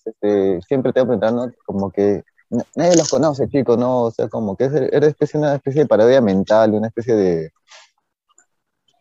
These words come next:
¿cómo te puedo decir? Entonces, va por ese lado de que, eh, sí, este, cuando uno comienza algo, un-, en este caso una banda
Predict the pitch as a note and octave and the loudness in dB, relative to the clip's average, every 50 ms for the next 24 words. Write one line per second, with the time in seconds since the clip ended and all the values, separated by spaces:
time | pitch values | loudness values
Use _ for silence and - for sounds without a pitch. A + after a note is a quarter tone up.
0 | _ _ _ - G#2 G2+ A2 A2+ A2 G2+ F2+ - F#2+ F#2 - - G2 - - _ | _ _ _ -2 0 2 2 2 2 0 0 0 -2 -2 0 -4 -6 -8 -8 _
1 | _ _ _ _ _ _ _ - - - _ _ _ _ _ - G#2+ G#2+ G2+ - | _ _ _ _ _ _ _ -20 -20 -20 _ _ _ _ _ -4 -4 -4 0 0
2 | A2 A2+ - - - _ _ _ _ _ _ _ B2 D#3 F3 F3 - E3+ E3 E3 | -2 -2 -2 -8 -18 _ _ _ _ _ _ _ 2 2 2 4 4 4 2 2
3 | - - D#3+ D#3 D3 D3 B2+ A2+ A2 G#2+ G#2+ - - A2+ A2 G#2+ G#2+ G2+ - _ | 2 4 4 4 6 6 6 4 4 4 2 0 2 2 2 4 2 0 -2 _
4 | _ A#2 A2+ A#2 A#2 A2 - D3+ D3+ D3+ D3+ D#3 - - C3+ - A#2 G#2+ B2+ C#3+ | _ 0 0 0 -2 -4 -2 0 2 2 2 0 0 -4 -2 0 2 2 2 2
5 | D3+ D3 C#3+ A#2+ A#2+ B2 B2 - - B2 A#2+ A#2+ A#2 A#2+ A#2+ A#2+ B2 B2 - _ | 2 2 0 0 0 -2 -2 -2 0 2 2 2 4 4 4 4 2 0 -4 _
6 | _ _ A2+ A2 - - A2 A2 A2+ A2+ A2 - A2+ A#2+ A#2+ B2 A#2+ A2+ A2+ A2+ | _ _ -4 -4 -2 -2 -2 0 0 0 0 0 -2 0 -2 0 0 2 2 2
7 | A2 G#2+ G#2 A2+ A#2+ | 2 2 0 -2 -2